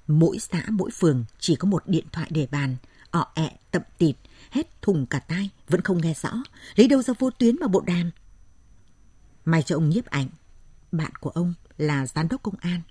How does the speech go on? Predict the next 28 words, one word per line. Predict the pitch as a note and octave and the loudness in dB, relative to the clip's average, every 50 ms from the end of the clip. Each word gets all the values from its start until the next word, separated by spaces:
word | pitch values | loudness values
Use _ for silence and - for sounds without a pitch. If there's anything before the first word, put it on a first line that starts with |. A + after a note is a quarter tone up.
| - - - | -20 -10 4
cười | F#3+ F#3 E3 D3+ C#3 | 6 8 8 8 6
vỡ | B2 A2 - - - - - | 4 2 0 -2 -2 0 2
bụng, | A3+ E3+ - - - _ - - - - - - | 2 2 2 -2 -8 _ -20 -20 -20 -20 -4 2
bắt | G3 G3+ G#3 - - | 4 4 4 2 2
quân | - F#3 E3 E3 D#3 | 2 4 4 4 2
phải | - - B2+ | 0 -2 -4
xin | - - - F3+ E3+ | -2 -2 0 2 2
lỗi, | E3+ E3+ - A#3+ C#4 D#4 - - - | 2 2 2 0 -4 -6 -8 -8 -2
trả | - G3+ C#3+ B2+ | 0 0 0 0
lại | C3+ D3 - | -2 -4 -4
cái | - A#3 G#3+ | -2 0 2
bơm | A3 A3 G3+ G3+ | 2 2 2 0
hen, | - G#3+ A3 G#3 - - - - - - - | 0 0 0 0 -2 -6 -14 -20 -20 -20 -16
rồi | - C#3+ F3+ E3+ D#3+ D3+ C#3+ - | 2 6 8 8 8 6 4 0
cho | - G#3 G3 | -2 -4 -6
xe | - - G#3 G#3 G#3 G3+ - - _ - | -6 -4 -2 0 0 -2 -2 -6 _ -12
đưa | - - F3 E3+ F3+ E3+ | -2 6 8 8 10 10
ông | E3 D#3 | 8 6
ấy | D#3 D3+ F3 G3+ - | 4 2 0 0 2
về | G3 D#3+ C3+ - - | 2 2 2 2 0
tận | E3 - | -2 -2
nhà. | - D3 D#3+ D#3+ D3+ C#3 C3 - - - _ _ _ _ _ _ - _ _ - - - - - - - _ _ _ _ _ | -2 -2 -2 0 0 -2 -4 -6 -12 -20 _ _ _ _ _ _ -20 _ _ -20 -20 -20 -20 -20 -20 -20 _ _ _ _ _
Sinh | - - - F#3 E3+ D#3+ D#3 - - | -14 0 2 2 4 4 2 2 0
ư | E3+ D#3 | -2 -2
nghệ, | D3+ D3+ D3+ D#3 C#3+ - - _ _ _ _ _ _ _ _ _ _ _ _ _ _ | 0 -2 -2 -2 -4 -4 -8 _ _ _ _ _ _ _ _ _ _ _ _ _ _
tử | - F3 D3+ C#3+ B2+ A#2 - - - | 6 6 6 6 4 -2 -8 -14 -10
ư | - G#3+ G#3 G3 | -8 -8 -6 -4
nghệ. | F#3 E3 D#3+ D#3 - | -2 0 0 0 0